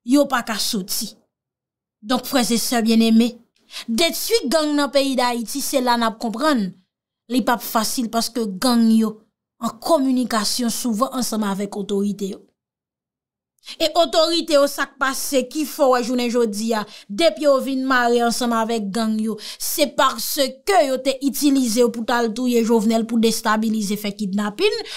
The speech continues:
Jounen jodi a, yo enkapab pou yo bay bandi yo sa yo te pwomèt. Donk yo ap pase yo nan farin, tou. Epi men eta peyi a vini, epi w tande tout ap fè politik.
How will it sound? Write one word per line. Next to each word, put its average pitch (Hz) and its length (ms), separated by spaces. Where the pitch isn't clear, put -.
Jounen 320 380
jodi 262 420
a, 277 140
yo 269 240
enkapab 392 720
pou 311 100
yo 294 160
bay 294 400
bandi 262 480
yo 240 160
sa 233 240
yo 226 80
te 220 160
pwomèt. 247 600
Donk 254 240
yo 247 120
ap 247 120
pase 247 300
yo 233 100
nan 226 200
farin, 214 400
tou. 311 160
Epi 254 280
men 311 240
eta 294 360
peyi 226 360
a 208 120
vini, 220 280
epi 220 140
w 240 80
tande 220 180
tout 339 360
ap 262 160
fè 233 240
politik. - 720